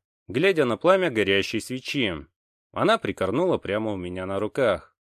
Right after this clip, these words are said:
перенес на матрас, лег рядом. Она снова доверчиво прижалась ко мне. Так и лежал, обнимая маленькую девочку и читая гримуар,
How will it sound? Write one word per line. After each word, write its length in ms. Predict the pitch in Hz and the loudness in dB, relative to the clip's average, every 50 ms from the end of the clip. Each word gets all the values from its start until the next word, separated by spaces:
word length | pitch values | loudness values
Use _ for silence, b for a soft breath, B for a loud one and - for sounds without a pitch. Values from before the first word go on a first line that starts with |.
| _ _ _ | _ _ _
перенес 460 | - 120 117 123 123 123 120 110 - - | 0 2 2 2 2 2 0 -2 -2 -2
на 80 | 117 | -2
матрас, 640 | 123 131 139 - 151 143 123 98 80 - - - _ _ _ | -2 -2 -2 0 2 2 2 2 2 -2 -8 -16 _ _ _
лег 300 | - 101 104 101 92 - | -6 -4 -2 -2 -2 0
рядом. 520 | 113 131 123 110 98 87 85 78 76 71 - _ _ _ _ _ _ _ _ _ | 2 4 4 4 2 0 -4 -8 -8 -12 -16 _ _ _ _ _ _ _ _ _
Она 200 | - 190 208 185 | -2 0 2 2
снова 340 | - - 151 139 113 95 92 | 2 2 0 2 2 2 2
доверчиво 540 | 87 101 101 101 98 85 - - 95 92 90 | 2 0 2 2 0 0 -2 -4 -4 -4 -4
прижалась 520 | - 101 98 92 95 95 87 87 85 - | -4 -4 -4 -2 -2 0 0 -2 -4 -4
ко 120 | - 107 | -4 -4
мне. 400 | 101 101 104 98 95 90 80 76 - _ _ _ _ _ _ _ | -4 -2 -4 -4 -4 -6 -8 -10 -12 _ _ _ _ _ _ _
Так 180 | - 165 - - | -2 -2 -2 -2
и 60 | 160 | -2
лежал, 580 | 147 151 147 139 139 147 123 98 85 78 - _ _ | -2 -2 -2 0 2 2 4 2 2 -2 -6 _ _
обнимая 500 | - 107 101 107 117 113 110 98 95 95 | -4 -4 -2 -2 -2 0 0 0 -2 -2
маленькую 520 | 98 104 104 98 95 98 92 - 101 98 | -2 -2 -2 -2 -4 -6 -8 -6 -6 -6
девочку 680 | 92 95 123 160 175 165 151 - - - 131 131 123 - _ _ | -4 -2 0 0 0 0 -2 -4 -6 -6 -6 -6 -8 -12 _ _
и 80 | - 135 | -10 -6
читая 380 | - - 165 - 202 208 180 | -6 -4 0 0 2 2 2
гримуар, 680 | 151 143 139 151 151 156 165 160 143 107 90 82 82 | 0 -2 -2 -2 -2 0 0 2 2 2 0 -2 -4